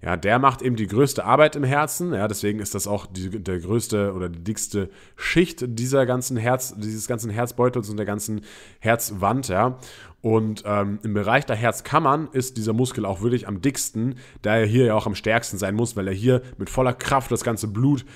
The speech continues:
in den Körper oder Lungenkreislauf pumpen muss. Und, ähm, dieser, äh, Myokard, das ist eben auch der Muskel, der bei dieser Herzmuskelentzündung, äh, betroffen ist, weil es heißt ja auch Muskelentzündung und dieser Myokard ist eben der Herzmuskel, aber dazu eben später mehr.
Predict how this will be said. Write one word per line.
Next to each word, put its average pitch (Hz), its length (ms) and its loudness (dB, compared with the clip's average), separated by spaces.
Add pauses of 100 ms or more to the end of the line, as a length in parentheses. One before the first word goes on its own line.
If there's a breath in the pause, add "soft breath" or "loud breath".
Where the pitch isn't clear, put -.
(140 loud breath)
in 120 100 -2
den 117 140 0
Körper 113 300 4
oder 101 100 2
Lungenkreislauf 101 920 -2 (140)
pumpen 127 360 2
muss. 82 320 -8 (380 loud breath)
Und, 101 380 -2
ähm, 98 220 -4
dieser, 151 420 6 (300)
äh, 117 340 0
Myokard, 135 640 2 (220 loud breath)
das 123 160 0
ist 123 80 -2
eben 123 180 0
auch 113 120 -2
der 107 120 -4
Muskel, 120 400 0
der 117 300 2 (180 loud breath)
bei 101 140 0
dieser 104 180 2
Herzmuskelentzündung, 110 1160 0 (120)
äh, 98 140 -4
betroffen 98 520 0
ist, 110 200 -2
weil 98 100 -4
es - 120 -6
heißt 117 220 -2
ja 90 80 -2
auch 82 60 -10
Muskelentzündung 120 800 0
und 87 140 -8
dieser 98 220 -4
Myokard 101 640 0
ist 98 160 -10
eben 92 180 -10
der 90 240 -4 (200 soft breath)
Herzmuskel, 95 640 -2
aber 80 140 -6
dazu 87 300 -6
eben 87 140 -10
später 82 380 -10
mehr. 85 340 -8